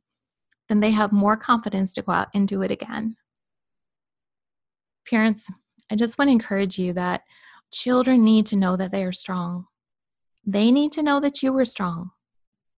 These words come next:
Our children look to our faces for our responses. Even those young, young children with that startle response when they're infants,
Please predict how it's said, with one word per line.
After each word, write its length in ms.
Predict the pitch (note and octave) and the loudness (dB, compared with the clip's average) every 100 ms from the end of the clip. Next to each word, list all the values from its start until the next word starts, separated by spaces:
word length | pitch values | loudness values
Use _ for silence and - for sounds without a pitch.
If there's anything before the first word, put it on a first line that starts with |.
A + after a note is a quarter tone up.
| - | -6
Our 100 | G#3+ | -2
children 440 | A3+ - B3+ D#4+ F4 | -2 -2 -2 0 -2
look 260 | C#4 C#4 - | 0 0 0
to 140 | D#4 | 0
our 140 | C#4+ | 0
faces 640 | C#4+ C4 C4+ - G#3 G3+ - - - _ | 0 -2 -2 -4 -4 -4 -8 -20 -20 _
for 200 | A3 - | 0 4
our 160 | G3 G3 | 4 2
responses. 840 | G#3+ - F#3 F#3+ - - - - _ _ _ _ _ _ _ _ - | -2 -2 0 0 -4 -12 -12 -18 _ _ _ _ _ _ _ _ -6
Even 320 | A#3 B3+ C#4 | -4 0 0
those 260 | C4 A#3+ A3 | 2 2 2
young, 320 | A3 A3+ A3+ | 2 4 4
young 240 | A#3 A3 | 4 4
children 460 | A3 A#3 G#3 G3 F#3+ | 2 -2 0 0 2
with 140 | F#3+ | 0
that 180 | - - | -2 -6
startle 440 | - A#3+ C4 B3 F3+ | -2 2 2 2 0
response 540 | F#3 - F#3+ F#3 - | -2 -2 0 0 0
when 100 | F#3+ | -2
they're 140 | F#3+ | -2
infants, 640 | - A#3 B3 F3+ G3+ - | 0 0 0 -4 -6 -14